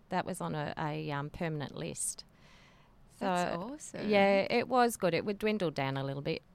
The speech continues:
Speaker 1: you know, come the school, school holidays.
Speaker 2: Yeah.
Speaker 1: But, um, yeah, it was, it was a good, good response.
Speaker 2: That's amazing.
Speaker 1: I had to actually cap it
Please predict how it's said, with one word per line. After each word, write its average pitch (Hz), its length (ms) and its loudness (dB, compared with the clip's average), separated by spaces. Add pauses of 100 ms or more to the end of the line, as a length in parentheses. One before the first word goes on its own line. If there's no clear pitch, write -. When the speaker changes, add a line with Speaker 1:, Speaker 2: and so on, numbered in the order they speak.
(160)
Speaker 1:
you 160 140 -6
know, 151 240 -4
come 165 200 -6
the 156 80 -4
school, 165 460 -4 (140)
school - 340 -6
holidays. 175 840 -2
Speaker 2:
Yeah. 226 200 -4
Speaker 1:
But, 165 260 2
um, 160 400 2
yeah, 165 360 0
it - 120 -4
was, - 560 -4
it - 140 -4
was - 200 -6
a 175 40 -6
good, 170 220 -4 (180)
good 170 200 -4
response. - 720 -6 (300)
Speaker 2:
That's - 180 -14
amazing. 202 400 -4
Speaker 1:
I 196 60 4
had 202 200 6
to 190 100 2
actually 170 280 0
cap - 320 -4
it - 100 -8